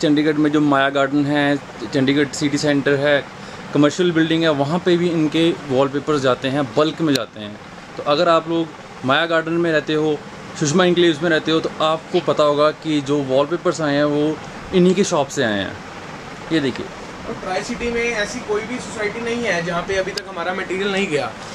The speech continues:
Speaker 2: कस्टमर्स आते हैं, हर सोसाइटी से आते हैं और हंड्रेड परसेंट सेटिस्फाई होते हैं।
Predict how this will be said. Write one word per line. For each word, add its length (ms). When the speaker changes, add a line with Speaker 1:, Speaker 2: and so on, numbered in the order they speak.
Speaker 2:
कस्टमर्स 420
आते 220
हैं, 200
हर 140
सोसाइटी 440
से 140
आते 220
हैं 160
और 220
हंड्रेड 300
परसेंट 300
सेटिस्फाई 480
होते 200
हैं। 400